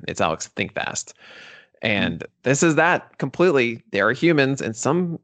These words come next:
Speaker 1: people are just trained to be like, "I don't really care what the leverage situation is. I'm just going to pitch really well. I, I've, the reason I'm here is because I am good, and I am gonna believe in that confidence."
Speaker 2: Yeah.
Speaker 1: And then there's some guys that just can't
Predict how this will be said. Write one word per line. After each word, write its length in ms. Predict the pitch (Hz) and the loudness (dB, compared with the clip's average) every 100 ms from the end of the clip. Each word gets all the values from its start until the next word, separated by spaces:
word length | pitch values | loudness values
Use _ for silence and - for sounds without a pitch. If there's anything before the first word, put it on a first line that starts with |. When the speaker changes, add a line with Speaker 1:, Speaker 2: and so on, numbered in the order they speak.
| - | -4
Speaker 1:
people 280 | 175 202 | -2 2
are 160 | 196 190 | 4 4
just 380 | 185 180 - - | 4 0 -2 -6
trained 380 | - 160 226 120 | 2 4 4 0
to 60 | |
be 60 | 101 | -2
like, 160 | 95 - | -2 -2
"I 80 | - | 0
don't 140 | 196 | 0
really 180 | 117 101 | 0 -2
care 200 | - 71 | -2 -6
what 100 | 65 | -6
the 80 | 65 | -8
leverage 320 | 73 69 - | -8 -8 -10
situation 540 | - - - - 101 | -12 -12 -10 -6 0
is. 180 | 160 190 | 2 4
I'm 180 | 131 147 | 2 2
just 200 | 147 - | 0 2
going 200 | 143 139 | 2 4
to 80 | 143 | 2
pitch 240 | 143 - | 0 2
really 160 | 131 131 | 2 4
well. 240 | 160 101 | 2 0
I, 200 | - - - - | -4 -10 -16 -4
I've, 400 | 98 98 - - _ | -2 -2 -8 -18 _
the 180 | - 107 | -6 0
reason 300 | 117 151 139 | 2 4 4
I'm 140 | 127 127 | 2 2
here 260 | 110 120 | 2 4
is 160 | - 113 | 2 -2
because 300 | 104 - 101 | -2 0 0
I 80 | 101 | 0
am 140 | 101 | -2
good, 200 | - - | -2 -4
and 120 | - | -2
I 80 | 92 | -2
am 100 | 90 | -2
gonna 220 | 101 98 90 | -2 -4 2
believe 220 | 101 123 | 2 2
in 40 | |
that 120 | - | 0
confidence." 520 | - - - - - - - - - | -4 -6 -4 -4 -6 -10 -18 -20 -20
Speaker 2:
Yeah. 60 | - - | -18 2
Speaker 1:
And 100 | 123 | 4
then 80 | |
there's 160 | 165 185 | 4 4
some 120 | 202 | 2
guys 220 | 202 208 | 4 2
that 80 | 220 | 2
just 220 | 214 208 - | 2 0 0
can't 280 | 160 214 | 0 0